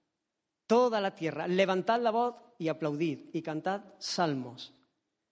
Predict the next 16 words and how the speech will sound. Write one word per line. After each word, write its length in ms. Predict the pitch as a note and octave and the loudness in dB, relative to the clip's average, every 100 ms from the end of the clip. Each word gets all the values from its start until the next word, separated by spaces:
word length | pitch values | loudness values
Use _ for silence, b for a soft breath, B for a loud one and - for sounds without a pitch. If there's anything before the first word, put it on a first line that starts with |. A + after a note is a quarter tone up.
| _ | _
Salmo 320 | - G#3+ A3 G#3 | -2 0 2 0
treinta 240 | F#3+ F3+ | 0 2
y 60 | D#3+ | 0
dos, 260 | C#3 - - | -2 -2 0
"Alegraos 680 | D#3+ D#3+ E3+ G#3 B3 B3 - | 2 2 2 4 4 0 -4
en 120 | F3+ | -6
Jehová". 580 | F3+ D#3+ D#3+ C3+ - - | -4 -2 0 -2 -6 -12
¿Veis? 240 | F3+ A3 - | -8 -8 -10
"Alegraos 480 | C#3 C#3+ D#3+ F#3+ F3+ | -10 -4 0 0 -2
en 100 | D#3 | -8
Jehová". 600 | - D#3 F3+ F3 G#3 - _ _ _ _ _ _ _ | -6 2 2 2 -4 -20 _ _ _ _ _ _ _
Es, 140 | - | -16
es 140 | - - | -10 -6
una 140 | F3 | -4
respuesta 540 | D#3+ C#3 - F#3+ - C#3+ | -4 -6 -2 -2 0 -2
del 460 | D3 C#3+ C#3 - | -2 -2 -6 -12